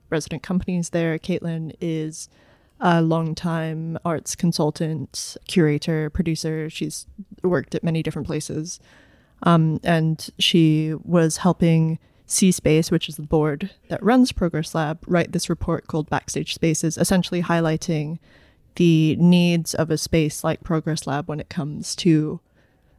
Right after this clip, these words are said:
essentially affording and running its space. We get into a lot of tax <laughs> and talk and s-, these sort of regulatory things. And Julia is also there in the conversation, helping out with her, uh, past experience with these kind of organizations and running space. And yeah, I think it's, it's,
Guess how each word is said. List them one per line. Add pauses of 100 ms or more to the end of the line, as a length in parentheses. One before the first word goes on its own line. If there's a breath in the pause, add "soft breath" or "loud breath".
(140)
essentially
affording
and
running
its
space.
We
get
into
a
lot
of (160)
tax
<laughs>
and
talk
and
s-,
these
sort
of
regulatory
things.
And
Julia
is
also
there
in
the
conversation, (400 loud breath)
helping
out
with
her,
uh,
past
experience
with
these
kind
of
organizations
and
running
space. (500 soft breath)
And
yeah,
I
think
it's,
it's,